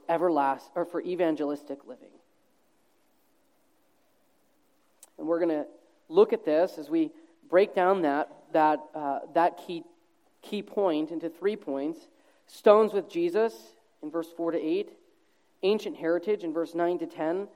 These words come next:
and evangelistic living in verses eleven to twelve. So first,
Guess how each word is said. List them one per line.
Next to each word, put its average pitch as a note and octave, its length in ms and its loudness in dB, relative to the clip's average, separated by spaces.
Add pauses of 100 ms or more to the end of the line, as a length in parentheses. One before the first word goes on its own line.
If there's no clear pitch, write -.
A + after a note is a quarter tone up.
(380)
and D#3+ 240 -2
evangelistic E3+ 840 0
living D#3 480 2
in D3 180 -10
verses C#3+ 420 -10
eleven C#3 360 -6
to C3+ 80 -18
twelve. B2+ 540 -4 (2500)
So D#3 140 -10
first, E3 480 -4